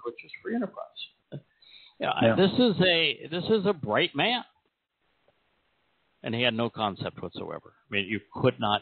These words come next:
Speaker 1: even discuss the subject. So, uh, uh, it's true that the consequence of the lockdowns and the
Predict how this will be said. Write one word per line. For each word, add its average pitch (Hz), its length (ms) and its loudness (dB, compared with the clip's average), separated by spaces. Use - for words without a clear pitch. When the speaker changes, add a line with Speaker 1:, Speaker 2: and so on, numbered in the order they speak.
Speaker 1:
even 104 320 -2
discuss 127 520 0
the - 140 -2
subject. - 340 0
So, 50 360 2
uh, 53 340 2
uh, - 140 -8
it's - 260 2
true 180 360 2
that 117 100 -4
the 120 100 2
consequence 127 600 0
of 147 100 -2
the 139 60 2
lockdowns 101 600 0
and 98 100 -4
the 95 60 -4